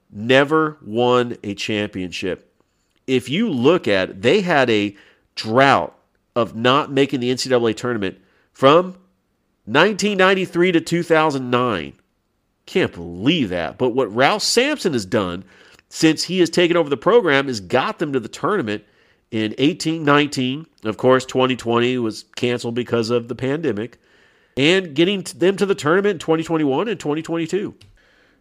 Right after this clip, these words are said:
Wrapping up the other A P poll, uh, the Texas Longhorns, number two. You got the Virginia Cavaliers, number three. Arizona Wildcats, number four. Purdue jumping up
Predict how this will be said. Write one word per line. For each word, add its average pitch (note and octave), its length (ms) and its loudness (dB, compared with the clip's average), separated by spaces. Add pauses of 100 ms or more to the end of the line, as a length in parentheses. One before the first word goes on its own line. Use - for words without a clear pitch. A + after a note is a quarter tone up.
(140)
Wrapping D#3 400 2
up F3 120 0
the C#3 180 -2
other D3+ 340 4
A D3+ 200 4
P D3 260 -4
poll, C#3+ 600 4 (520)
uh, A2+ 140 0
the G2 140 -6
Texas D3+ 500 0
Longhorns, C3 680 2
number G#2 180 -2
two. - 240 -2
You C3 300 4
got A2 140 4
the G2 60 -12
Virginia A2 380 -4
Cavaliers, A#2 800 2
number G2+ 200 -6
three. B2+ 680 -2
Arizona B2 360 2
Wildcats, A#2 720 2
number G2 280 -6
four. E3 720 4 (480)
Purdue B2+ 760 2
jumping G#2 460 0
up G2 280 -2